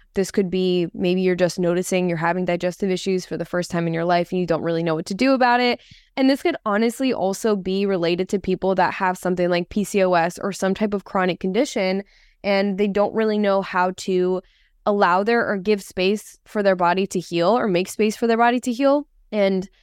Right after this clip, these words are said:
they don't know how to balance that with allowing them to actually gain muscle. So I'm really excited to talk about this. And I think that this is something that needs to be talked about more, honestly, because a lot of people think,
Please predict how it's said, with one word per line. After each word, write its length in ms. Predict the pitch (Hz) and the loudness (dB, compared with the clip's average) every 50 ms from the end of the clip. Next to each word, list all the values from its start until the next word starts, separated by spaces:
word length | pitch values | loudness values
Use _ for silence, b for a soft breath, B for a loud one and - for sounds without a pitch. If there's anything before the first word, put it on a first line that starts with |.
| _ _ _ _ _ | _ _ _ _ _
they 80 | - 214 | 0 2
don't 180 | 208 220 180 | 2 4 4
know 100 | 202 202 | 2 2
how 180 | 196 196 202 196 | 2 2 0 0
to 340 | 185 - - 208 196 190 190 180 | 0 -2 -2 0 0 0 0 0
balance 340 | 185 170 175 180 180 180 - | 0 0 0 0 -2 -2 -2
that 220 | 185 175 170 175 | -2 -2 -2 0
with 320 | 180 185 175 175 170 - - - _ | 0 2 2 0 0 -6 -16 -8 _
allowing 440 | - 190 190 180 175 180 185 185 180 | -2 0 2 2 2 2 2 0 0
them 180 | 170 165 170 | 0 -2 -2
to 140 | 170 - 196 | -4 -4 -4
actually 320 | 151 165 - - - 185 180 | -6 -6 -6 -4 -4 -4 -2
gain 200 | 170 170 170 170 | -2 -2 -2 -2
muscle. 460 | 165 165 170 - - - - - 208 _ _ _ _ _ _ _ | -2 -4 -6 -6 -8 -8 -8 -10 -12 _ _ _ _ _ _ _
So 460 | _ - - 220 214 202 196 185 - _ - | _ 0 2 4 4 4 2 0 -4 _ -2
I'm 120 | 220 226 | 0 2
really 200 | 240 240 254 254 | 4 4 4 2
excited 320 | 247 208 - 226 214 202 - | 2 0 0 0 0 -2 -4
to 80 | - | -6
talk 240 | - - 170 - - | -6 -6 -6 -4 -4
about 220 | 185 180 185 196 | -4 -4 -4 -4
this. 280 | - - - 196 - - b b b b b b | -4 -6 -6 -8 -8 -14 b b b b b b
And 220 | - 233 220 220 - - | 0 2 2 2 0 -2
I 80 | 226 220 | -4 -4
think 260 | - - 302 311 320 | -2 -2 -2 -2 0
that 320 | - 269 226 - - 214 202 | 2 2 2 2 0 -2 0
this 340 | 226 226 247 233 - - - _ _ _ _ _ | 2 2 2 0 -4 -10 -20 _ _ _ _ _
is 160 | - 240 226 - | -4 -4 -4 -2
something 380 | - 208 214 196 220 214 208 | -2 -2 -2 0 0 0 2
that 120 | 208 196 - | 2 0 0
needs 200 | 214 214 196 - | 0 -2 -2 -2
to 40 | |
be 120 | 208 214 190 | -4 -4 -2
talked 240 | - 190 180 - - | -2 -2 -4 0 0
about 180 | 202 170 156 | 0 0 2
more, 320 | 202 214 240 311 320 269 - | 2 2 4 4 4 4 2
honestly, 460 | - 226 226 226 220 - 220 208 214 | 2 2 2 0 0 0 0 -2 -2
because 500 | 208 233 208 - 226 208 202 208 202 208 | -2 -4 -4 0 2 2 2 2 0 -2
a 60 | - | -2
lot 220 | 233 226 214 196 214 | 2 4 4 2 2
of 40 | 214 | 0
people 240 | 254 220 214 214 | -4 -2 -2 -2
think, 240 | 208 - 208 196 190 | -2 -2 -2 -4 -4